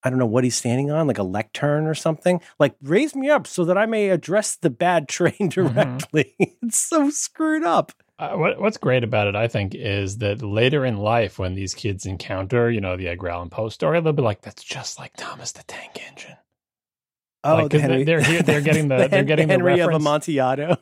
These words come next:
Speaker 1: <laughs>
Speaker 2: Yeah, they're getting the reference before the, before the original, and when they hear the original, it'll be like, there's so
Speaker 1: Right,
Speaker 2: many different
Speaker 1: exactly.
Speaker 2: reactions they can have based on
Speaker 1: Well,
Speaker 2: the
Speaker 1: this is
Speaker 2: idea
Speaker 1: like
Speaker 2: that
Speaker 1: when my kid liked all the music. What's that terrible movie, Strange Magic? My kid loved all the music in Strange Magic.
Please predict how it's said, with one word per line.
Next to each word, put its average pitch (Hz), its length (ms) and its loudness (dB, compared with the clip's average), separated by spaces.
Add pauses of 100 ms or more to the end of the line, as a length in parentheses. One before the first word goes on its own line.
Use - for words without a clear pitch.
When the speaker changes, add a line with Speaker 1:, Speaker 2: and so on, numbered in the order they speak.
Speaker 1:
<laughs> 220 60 0
Speaker 2:
Yeah, 311 160 0
they're 156 180 2
getting 160 320 2
the 143 120 2
reference 131 480 0
before 117 480 2
the, 107 440 2
before 120 300 2
the 113 160 -2
original, 117 560 0
and 120 140 -2
when 113 120 0
they 110 80 2
hear 135 140 2
the 123 140 -2
original, 127 480 0
it'll 143 120 -2
be 127 120 -4
like, 120 340 -2
there's 131 500 2
so 160 100 2
Speaker 1:
Right, 160 40 0
Speaker 2:
many 175 140 0
different - 80 -2
Speaker 1:
exactly. 156 260 4
Speaker 2:
reactions 120 420 -2
they 147 120 4
can 151 120 -4
have 143 260 0
based 113 280 0
on - 40 6
Speaker 1:
Well, - 100 6
Speaker 2:
the - 20 2
Speaker 1:
this - 100 0
is - 60 2
Speaker 2:
idea 110 140 2
Speaker 1:
like - 80 4
Speaker 2:
that - 80 2
Speaker 1:
when 370 100 2
my 359 140 0
kid 330 400 -2
liked 285 460 -2
all 247 200 2
the 247 80 -6
music. 254 320 -2
What's 254 140 -4
that 285 160 4
terrible 226 500 0
movie, 190 340 2
Strange 180 320 0
Magic? 151 320 -2 (280)
My 180 100 4
kid 220 420 2
loved 160 560 2 (120)
all 135 240 0
the 131 120 -2
music 143 320 0
in 135 80 -4
Strange 127 380 -4
Magic. 123 540 -4